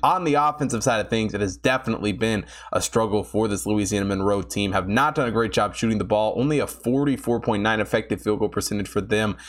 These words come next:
on the season. Also only hitting thirty-two percent from beyond the arc. And when we compare that over to Jacksonville, they really have not looked like a great team. Jacksonville, on the other hand, has looked like a great team. A fifty-one effective field goal percentage on the year,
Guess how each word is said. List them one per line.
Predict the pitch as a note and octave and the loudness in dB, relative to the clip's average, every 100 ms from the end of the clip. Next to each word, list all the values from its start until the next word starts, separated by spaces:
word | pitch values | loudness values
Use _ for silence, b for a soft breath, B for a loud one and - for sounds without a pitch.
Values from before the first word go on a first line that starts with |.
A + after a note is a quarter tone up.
| B B | B B
on | - A#2 | 0 2
the | G#2+ | 0
season. | - A2+ G#2+ G#2 | 0 0 0 2
Also | G#2 A2 | 0 0
only | G#2+ G#2 | 0 2
hitting | G#2 G2 | 0 -2
thirty-two | - A#2 C3 A#2 - A#2+ | -2 0 0 -2 -2 -2
percent | A2 G#2 F#2 A#2 A2+ - B B | -2 -4 -2 0 -2 -4 B B
from | - B2+ B2+ | -2 0 2
beyond | A#2 A2+ A#2+ | 0 2 2
the | A2+ | 2
arc. | C3 D#3 D3 | 2 0 0
And | A#2 | 0
when | A2 | 0
we | C3+ | 0
compare | C3+ C#3 D#3+ | 0 2 2
that | F#3 | 2
over | F3+ C#3+ | 2 0
to | |
Jacksonville, | A2 C3 C#3+ D3+ C#3 B2+ A#2 | 2 2 0 0 0 2 0
they | F#2 A#2+ | 0 0
really | B2 D3+ D3 | 2 2 2
have | A#2+ | 2
not | C3 | 0
looked | A#2+ B2 | 2 0
like | A#2 | 0
a | |
great | G#2 A#2 A2 | 2 0 0
team. | - B2 | 0 0
Jacksonville, | A2+ B2 C#3+ C3 A#2 | 2 2 2 0 2
on | |
the | A#2 | 2
other | A2+ | 2
hand, | A2 A#2+ | 0 0
has | A#2 A2+ | 0 0
looked | A#2 | 0
like | A2+ G#2 | -2 -4
a | |
great | G2 A#2+ D3+ - | -2 0 0 0
team. | A2 F#2 - | -2 -2 -2
A | |
fifty-one | - D3+ D3+ C3+ B2+ | 0 0 2 0 2
effective | C3 C#3 A#2+ G#2+ | 0 0 -2 -2
field | - A#2+ | -2 0
goal | A#2+ | 0
percentage | A#2+ - B2 A#2 | -2 0 0 2
on | A#2+ | 2
the | A#2+ | 2
year, | A#2 A#2+ A#2 | 2 2 0